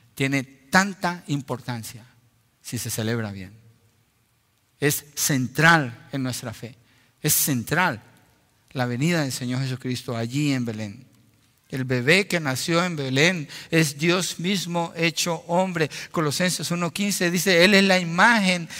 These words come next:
del Dios invisible". Hebreos uno tres dice, "Él es el resplandor de su gloria y la expresión exacta de su naturaleza".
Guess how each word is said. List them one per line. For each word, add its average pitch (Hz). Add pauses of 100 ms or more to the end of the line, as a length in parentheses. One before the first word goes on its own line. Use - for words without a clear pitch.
(120)
del 160
Dios 185
invisible". 185 (200)
Hebreos 175
uno 190
tres 196
dice, 180
"Él 190
es 208
el 196
resplandor 175
de 226
su 190
gloria 240 (200)
y 208
la 180
expresión 180
exacta 214 (240)
de 160
su 175
naturaleza". 131